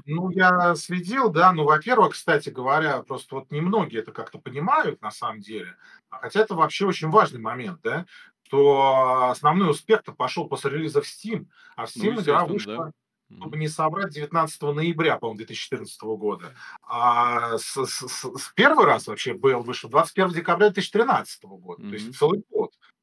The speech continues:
Speaker 1: одиннадцать месяцев, да, ну, считай, год. Вот.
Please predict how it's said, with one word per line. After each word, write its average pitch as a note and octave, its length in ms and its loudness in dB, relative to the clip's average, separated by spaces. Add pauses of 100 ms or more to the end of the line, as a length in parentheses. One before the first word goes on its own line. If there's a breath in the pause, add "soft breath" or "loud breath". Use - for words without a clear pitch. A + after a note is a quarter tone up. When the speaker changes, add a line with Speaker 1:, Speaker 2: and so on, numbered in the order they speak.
Speaker 1:
одиннадцать A#2 400 -10
месяцев, A2+ 500 -10
да, - 180 -2
ну, F#3 140 -4
считай, - 360 -2
год. - 280 -6 (400 loud breath)
Вот. A#2 340 -2